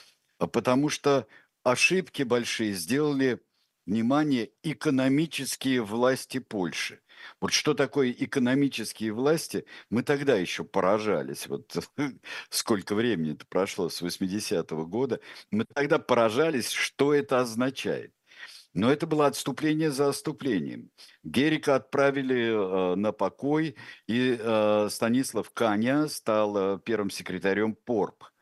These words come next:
Станислав Каня оказался бессильным, и образовалось практически двоевластие в Польше.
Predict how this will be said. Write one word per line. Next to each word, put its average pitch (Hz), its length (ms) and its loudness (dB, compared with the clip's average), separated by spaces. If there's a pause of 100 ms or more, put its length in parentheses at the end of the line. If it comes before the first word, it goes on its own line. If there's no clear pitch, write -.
(540)
Станислав 127 640 2
Каня 139 520 2 (260)
оказался 120 680 0
бессильным, 113 840 0
и 92 40 2
образовалось 110 720 0 (220)
практически 110 580 -2
двоевластие 110 920 0
в - 60 -18
Польше. 110 540 -4